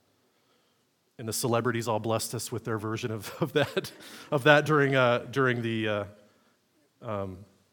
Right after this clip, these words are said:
pandemic time when everything was shut down. From, they generously recorded from their mansions this lovely version of the song Imagine. How many of you guys know what I'm talking about? Some of you do. Um, but the song starts out with these words, right? This is a beloved song, and I'm gonna offend some of you. I'm, I'm sorry, but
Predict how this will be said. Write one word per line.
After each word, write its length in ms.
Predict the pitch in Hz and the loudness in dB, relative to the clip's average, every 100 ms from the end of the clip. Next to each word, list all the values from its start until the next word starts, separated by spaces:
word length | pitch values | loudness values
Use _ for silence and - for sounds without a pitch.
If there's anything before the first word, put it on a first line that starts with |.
| - | -10
pandemic 480 | 131 113 117 113 113 | -4 0 0 0 0
time 300 | 123 113 110 | 0 0 0
when 80 | |
everything 280 | 113 113 117 | -2 -2 -4
was 100 | 110 | -4
shut 240 | - 123 117 | -2 -4 0
down. 360 | 110 110 107 - - _ _ | 0 0 -4 -10 -20 _ _
From, 220 | - 123 | -10 -6
they 180 | 117 120 | -4 -4
generously 560 | 120 135 123 127 - | -2 2 2 2 0
recorded 400 | 123 - 135 117 | 0 0 -2 -2
from 100 | - | -4
their 100 | 135 | -4
mansions 480 | 127 123 127 143 131 | -2 -2 -2 -2 -2
this 320 | 139 123 - - - - - | -4 -4 -4 -8 -18 -20 -4
lovely 260 | 147 127 135 | 0 4 4
version 320 | 127 127 123 | 4 2 0
of 80 | 127 | -2
the 60 | 117 | -2
song 280 | - 127 | 0 2
Imagine. 440 | 117 113 113 113 113 | 0 -2 -2 -2 -4
How 100 | 131 | -2
many 120 | 120 | -2
of 80 | 110 | -4
you 100 | 110 | -6
guys 260 | 117 110 | -6 -6
know 60 | 131 | -6
what 80 | 117 | -6
I'm 60 | |
talking 260 | 107 120 120 | -2 -2 0
about? 200 | 113 113 | -2 -2
Some 140 | 139 | -2
of 80 | 120 | -4
you 80 | 110 | -4
do. 220 | 113 107 - - - - - - - | -4 -6 -8 -20 -20 -20 -20 -10 6
Um, 460 | 143 135 123 113 - - _ _ _ _ _ _ - | 8 8 6 -4 -12 -20 _ _ _ _ _ _ -2
but 140 | 185 | 2
the 80 | 190 | 2
song 360 | - 214 226 | 4 6 6
starts 500 | 226 - 202 202 - | 4 0 0 0 0
out 300 | 208 202 196 | 2 4 4
with 160 | 156 147 | 2 -2
these 200 | 175 156 | -2 0
words, 320 | 151 170 117 | 4 4 4
right? 160 | 139 156 | 4 4
This 140 | 220 | 2
is 80 | 277 | 4
a 60 | 196 | 6
beloved 340 | 180 165 156 | 8 8 6
song, 260 | - 151 127 | 6 4 6
and 40 | |
I'm 100 | 156 | 4
gonna 100 | 165 | 4
offend 260 | - 147 135 | 2 -2 -2
some 160 | 127 | -2
of 80 | 107 | -4
you. 160 | 104 104 | -4 -4
I'm, 160 | 113 131 | -4 -6
I'm 120 | 117 | -6
sorry, 340 | - 113 101 | -2 -2 -2
but 200 | - 110 | -4 -8